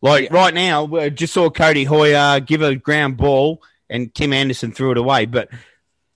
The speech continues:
Speaker 1: regardless of that, like you say, you, you, you, you wanna put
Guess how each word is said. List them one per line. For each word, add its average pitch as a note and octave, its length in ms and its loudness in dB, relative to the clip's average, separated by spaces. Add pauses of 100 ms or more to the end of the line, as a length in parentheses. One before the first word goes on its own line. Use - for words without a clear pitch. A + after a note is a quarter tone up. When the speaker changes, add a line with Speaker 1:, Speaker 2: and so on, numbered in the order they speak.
(160)
Speaker 1:
regardless E3+ 440 0
of D3+ 80 -2
that, C#3 220 0
like C3+ 240 2
you D#3+ 160 -4
say, D#3 180 -2
you, C#3+ 340 -2
you, C3 260 -4
you, B2 400 -8 (920)
you D#3+ 180 0
wanna F#3 240 0
put - 140 -6